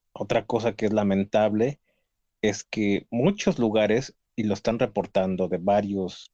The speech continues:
tanto poblados como municipios, tanto del estado de Veracruz como de Puebla, no ha aparecido ni el ejército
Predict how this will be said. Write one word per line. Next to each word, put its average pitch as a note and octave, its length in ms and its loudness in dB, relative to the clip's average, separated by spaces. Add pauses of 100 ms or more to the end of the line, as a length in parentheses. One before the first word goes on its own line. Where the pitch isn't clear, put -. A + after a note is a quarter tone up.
(140)
tanto G2 320 -6
poblados G#2 640 2
como F2+ 260 -4
municipios, F#2 840 -4
tanto - 300 -4
del F#2+ 160 -2
estado G#2+ 260 -2
de G2+ 60 -4
Veracruz F#2+ 580 -6
como F2 400 -6
de D#2 280 -4
Puebla, A2 420 0 (760)
no C3 220 2
ha F#3+ 40 0
aparecido F3+ 720 2 (880)
ni A#2+ 300 2
el A2+ 140 2
ejército F3 840 0